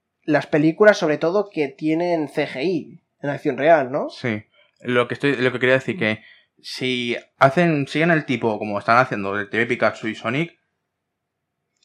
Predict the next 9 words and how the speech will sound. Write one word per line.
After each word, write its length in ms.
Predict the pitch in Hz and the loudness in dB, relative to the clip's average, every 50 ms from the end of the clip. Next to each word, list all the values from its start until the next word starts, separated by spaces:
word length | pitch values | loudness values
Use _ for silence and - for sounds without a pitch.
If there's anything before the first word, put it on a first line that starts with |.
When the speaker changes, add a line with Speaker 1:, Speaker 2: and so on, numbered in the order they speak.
| _ | _
Speaker 2:
le 180 | - - 110 113 | -12 -10 -8 -6
puedes, 280 | - 107 117 123 - - | -4 -2 -2 -2 -2 -4
es-, 240 | 98 92 - - - - - - 120 - | -8 -12 -12 -12 -14 -16 -18 -20 -8 0
puede 160 | - 135 143 139 | 2 4 4 4
salir 240 | - 135 135 139 | 4 2 2 2
un-, 680 | 139 135 131 120 120 127 131 127 123 120 117 117 117 117 | 2 0 0 -2 -2 -2 -2 -2 -2 -2 -4 -4 -4 -2
una 120 | 117 113 | 0 0
buena 300 | 113 113 117 113 110 110 | 0 2 2 2 2 2
película. 640 | - 113 104 101 98 - - 98 92 92 95 - _ | 2 0 -2 -2 -2 -4 -2 -2 -2 -4 -4 -8 _